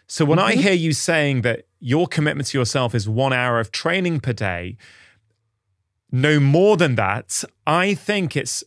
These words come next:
Speaker 1: it's really, really powerful. You seem to have found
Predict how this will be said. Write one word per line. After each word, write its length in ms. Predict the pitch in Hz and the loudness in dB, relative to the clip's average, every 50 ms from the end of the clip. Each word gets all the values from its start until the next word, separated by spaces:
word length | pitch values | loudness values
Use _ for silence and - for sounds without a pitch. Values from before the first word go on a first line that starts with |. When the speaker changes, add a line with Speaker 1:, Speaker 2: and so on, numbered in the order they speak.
| _ | _
Speaker 1:
it's 240 | _ 139 147 - - | _ -6 -6 -4 -6
really, 500 | 131 117 113 127 151 165 165 165 160 175 | -4 -2 0 2 2 2 2 2 0 -2
really 260 | 175 151 139 131 127 | -2 -2 -2 0 -2
powerful. 500 | 123 - - 151 147 151 135 - 123 117 | -4 -4 -4 -2 -2 -2 -2 -2 -4 -4
You 380 | 110 107 101 107 139 170 180 180 | -4 -6 -4 -2 0 0 0 0
seem 280 | - - - 196 190 180 | -2 -2 -2 -2 -2 0
to 160 | - 185 151 | 0 0 0
have 100 | 135 120 | 0 0
found 760 | - - - 180 185 180 170 139 113 107 107 104 104 107 - | -4 -6 -4 -2 -2 0 0 0 -2 -2 -4 -6 -8 -10 -14